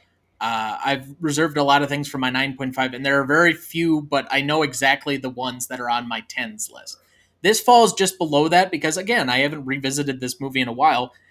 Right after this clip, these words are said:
but I popped it on and I remembered immediately exactly why I've seen it probably at least a half dozen times. And it's a very easy movie to watch, and it's not overly long. It doesn't feel like it drags at all. It's very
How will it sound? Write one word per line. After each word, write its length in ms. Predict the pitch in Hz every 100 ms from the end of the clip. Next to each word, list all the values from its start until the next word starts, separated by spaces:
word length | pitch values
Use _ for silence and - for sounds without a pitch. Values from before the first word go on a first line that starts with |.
| _
but 360 | - 156 151 -
I 120 | 151
popped 360 | 147 165 180 -
it 80 | 165
on 180 | 180 165
and 140 | 143
I 60 | 143
remembered 500 | 139 143 156 151 147
immediately 560 | 151 180 160 147 139
exactly 460 | 135 131 131 135 135
why 400 | 127 131 135 131
I've 240 | 131 131
seen 240 | - 165 151
it 160 | 139 _ _ -
probably 460 | 147 151 135 123
at 160 | 120 120
least 240 | 156 175
a 60 | 127
half 280 | 127 131 -
dozen 320 | 127 127 107
times. 540 | 113 151 - - - - _ _ _
And 160 | 240 233
it's 240 | 220 -
a 60 | 214
very 380 | 196 214 214 202
easy 640 | 151 160 160 170 170 170 - 147 135 -
movie 320 | 156 156 151
to 80 | 156
watch, 480 | 196 202 - - -
and 400 | 143 147 139 139 _ 156
it's 280 | 143 -
not 220 | 139 147 - -
overly 400 | 143 143 156 151
long. 480 | 139 123 123 139 143 - -
It 80 | 131
doesn't 320 | 156 175 170
feel 160 | 180
like 180 | 180 165
it 140 | 160 139
drags 500 | 131 131 139 143 143
at 100 | 131
all. 380 | 123 123 131 _ _ -
It's 160 | 143 127
very 640 | 139 151 156 151 143